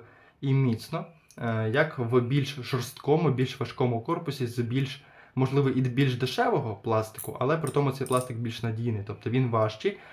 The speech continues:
але він надійний. Це те ж саме, що ми візьмемо два матеріали: там,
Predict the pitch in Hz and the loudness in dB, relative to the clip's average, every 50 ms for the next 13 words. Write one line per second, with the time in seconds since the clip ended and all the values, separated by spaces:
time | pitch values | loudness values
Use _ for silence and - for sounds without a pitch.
0 | - - - 117 117 117 117 123 123 123 117 120 - 123 120 117 113 110 110 104 | -12 -6 -2 0 0 2 2 4 2 2 0 -2 -2 -2 -2 0 0 -2 -2 -2
1 | 101 98 98 - - 127 - 135 127 - - 131 127 120 107 - - 123 117 120 | -4 -4 -4 -4 -4 -2 -2 -2 -2 0 2 2 2 2 0 0 0 0 0 2
2 | 113 113 113 110 123 113 113 113 110 - - - - - - - _ - 120 117 | 2 0 0 0 0 0 0 -2 -4 -8 -12 -18 -20 -20 -20 -16 _ -4 2 4
3 | 131 127 123 117 117 131 147 175 190 185 165 147 - 143 131 131 123 | 4 4 4 4 2 0 2 2 2 2 2 0 0 0 0 0 -2